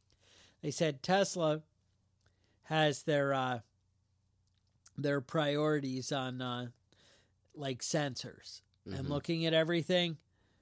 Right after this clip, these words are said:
Speaker 1: whereas G M and everybody else is gonna pass 'em by 'cause they're planning on, uh, mapping the entire country.
Speaker 2: Okay.
Speaker 1: And they're like, "Mapping is the way to go. Forget stupid sensors." They're like, "Sensors, you need 'em,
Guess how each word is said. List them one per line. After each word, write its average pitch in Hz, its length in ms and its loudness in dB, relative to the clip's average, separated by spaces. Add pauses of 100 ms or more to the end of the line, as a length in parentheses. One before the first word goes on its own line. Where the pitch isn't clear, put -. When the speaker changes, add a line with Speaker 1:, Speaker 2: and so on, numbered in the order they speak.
(160)
Speaker 1:
whereas 139 720 0 (180)
G 160 300 0
M 147 240 0
and 143 100 -4
everybody 143 520 -4
else 135 380 -2
is 139 160 -6
gonna 131 220 -6
pass 135 420 -8
'em 131 120 -8
by 135 320 -2
'cause 131 320 -8
they're 135 160 -2
planning 135 540 -6
on, 127 260 -6
uh, 120 240 -10 (720)
mapping 135 600 -6 (640)
the 135 140 -8
entire 127 360 -8
country. 120 520 -14 (140)
Speaker 2:
Okay. 87 400 -8 (320)
Speaker 1:
And 139 220 -6
they're 143 160 0
like, 131 240 -4
"Mapping 143 560 -4
is 123 180 -8
the 143 100 -8
way 131 180 -2
to 120 100 -8
go. 127 320 -4
Forget 131 500 -8
stupid 127 400 -10
sensors." 127 580 -8
They're 170 180 2
like, 151 220 0
"Sensors, 160 520 -2
you 143 120 -4
need 180 300 0
'em, 113 200 -4